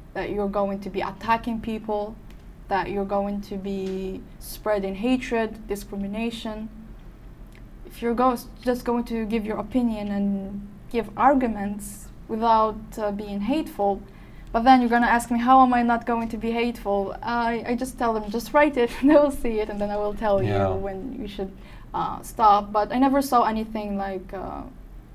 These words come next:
Speaker 1: extremely subjective that we ne-, needed, like, uh, a drastic editing.
Speaker 2: Yeah, but I think that we ha-, we had this case once when, uh,
Speaker 1: Mm-hmm.
Speaker 2: one of our participants talked about, like, the,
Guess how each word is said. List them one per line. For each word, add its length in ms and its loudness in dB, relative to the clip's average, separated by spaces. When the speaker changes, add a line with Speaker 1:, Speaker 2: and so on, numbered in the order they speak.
Speaker 1:
extremely 640 -4
subjective 800 -8
that 340 -4
we 160 -8
ne-, 240 -8
needed, 460 -4
like, 320 -8
uh, 220 -8
a 100 -4
drastic 600 -4
editing. 380 -12
Speaker 2:
Yeah, 220 10
but 220 0
I 80 8
think 200 6
that 140 2
we 120 6
ha-, 140 2
we 140 2
had 180 2
this 160 0
case 280 2
once 260 0
when, 240 2
uh, 80 4
Speaker 1:
Mm-hmm. 320 0
Speaker 2:
one 120 6
of 100 4
our 160 4
participants 520 -4
talked 220 -2
about, 380 -2
like, 200 -2
the, 220 4